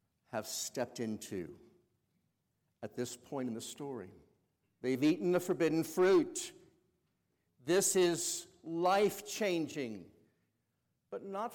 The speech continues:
for the good. It's in a kind of initiation, but into things that are dreadful. It's a whole new world, to be sure, but it is a world of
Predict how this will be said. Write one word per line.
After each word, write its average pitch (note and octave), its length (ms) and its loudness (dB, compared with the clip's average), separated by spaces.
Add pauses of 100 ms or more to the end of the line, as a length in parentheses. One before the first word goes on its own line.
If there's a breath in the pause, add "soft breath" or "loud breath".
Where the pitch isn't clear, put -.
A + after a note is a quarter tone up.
for A3+ 80 -8
the G3+ 80 -6
good. G3 480 -8 (1400)
It's F#3+ 200 0
in F#3+ 100 0
a F3 40 -6 (220)
kind G#3+ 260 -2
of G3 140 0 (100)
initiation, G#3+ 1200 0 (1500)
but G3+ 140 2
into B3 320 2
things C#4 560 -4
that A#3 120 -2
are G#3+ 100 0
dreadful. F#3 800 -8 (2250)
It's G#3 220 0
a B3+ 80 6
whole C4 560 2
new B3+ 160 0
world, G#3+ 640 0 (320)
to C#4 140 -2
be A#3+ 120 0
sure, C4+ 440 -2
but F3 160 -2
it F3+ 120 -2
is F3+ 140 -6
a F3+ 100 -6
world F3+ 360 -6
of F3+ 100 -10